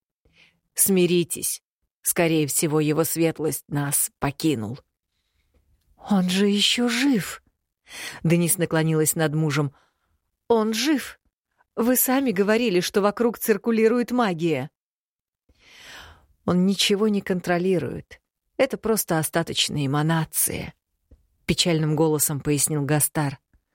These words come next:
"По-хорошему, вас надо увезти отсюда, а тело готовить к погребению". Денис перевела взгляд на вытянувшегося вдоль тела герцога магического кота. "Остаточные эманации?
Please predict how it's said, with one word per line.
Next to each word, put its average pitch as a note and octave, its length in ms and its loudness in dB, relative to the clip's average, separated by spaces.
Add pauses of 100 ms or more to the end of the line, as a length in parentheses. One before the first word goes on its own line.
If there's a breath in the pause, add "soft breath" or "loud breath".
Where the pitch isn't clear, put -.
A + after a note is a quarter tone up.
(720 loud breath)
"По-хорошему, F#3 800 0
вас D#3+ 260 0
надо E3 240 2
увезти E3+ 560 0
отсюда, C#3+ 580 -2
а C#3 80 -2
тело D#3+ 300 0
готовить D3 500 -2
к - 100 -14
погребению". C#3+ 840 -2 (1400 loud breath)
Денис E3+ 400 2
перевела E3 400 2
взгляд D#3 420 0
на D3+ 120 -2
вытянувшегося D#3 800 0
вдоль D3+ 280 2
тела D#3 340 0
герцога D3+ 520 -2
магического D3 640 -2
кота. C#3+ 440 -2 (920 soft breath)
"Остаточные D#3+ 840 0
эманации? D3 800 0